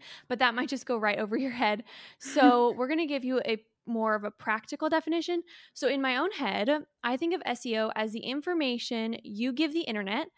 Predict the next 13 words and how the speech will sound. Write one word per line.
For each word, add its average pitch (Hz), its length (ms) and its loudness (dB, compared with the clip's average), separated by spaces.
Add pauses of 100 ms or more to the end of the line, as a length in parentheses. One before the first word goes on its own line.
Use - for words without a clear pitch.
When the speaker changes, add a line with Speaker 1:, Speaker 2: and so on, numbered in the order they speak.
(240)
Speaker 1:
so 254 220 2
it 269 160 2
knows 240 420 0 (180)
who 277 240 -2
to 311 140 -6
send 226 320 -2
your 208 220 -2
way. 202 400 -6 (220)
So 247 260 4
you 240 300 -2
speak - 500 -2
to 320 160 0
Google 226 600 -2